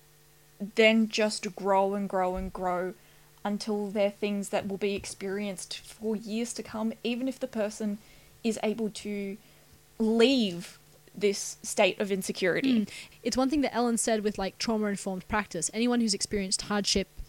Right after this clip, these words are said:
Speaker 2: in a form has got a certain amount of trauma in their, i-, in their experience, in their lived experience, and it can result in feelings of shame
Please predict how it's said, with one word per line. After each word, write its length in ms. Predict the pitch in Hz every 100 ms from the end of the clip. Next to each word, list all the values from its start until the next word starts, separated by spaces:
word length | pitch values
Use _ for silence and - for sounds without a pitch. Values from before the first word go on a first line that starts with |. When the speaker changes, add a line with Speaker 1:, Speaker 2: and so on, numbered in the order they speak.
| _
Speaker 2:
in 80 | 190
a 60 |
form 400 | 180 254 202 170 - - - - -
has 340 | - - 240 240
got 140 | 233
a 60 | 214
certain 260 | - 202
amount 200 | 202 185
of 80 | 180
trauma 360 | - 220 202 185
in 360 | 185 185 185 - - - -
their, 360 | 202 196 190 190
i-, 140 | 214 185
in 200 | 208 202
their 160 | 196 196
experience, 480 | 202 - 339 240 185
in 80 |
their 120 | 190 185
lived 240 | 202 185
experience, 520 | 196 - 302 202 170 -
and 100 | 226
it 60 |
can 200 | 226 277
result 380 | 262 240 247 220
in 100 | 196
feelings 360 | 202 208 208 196
of 80 | 190
shame 480 | - 208 196 165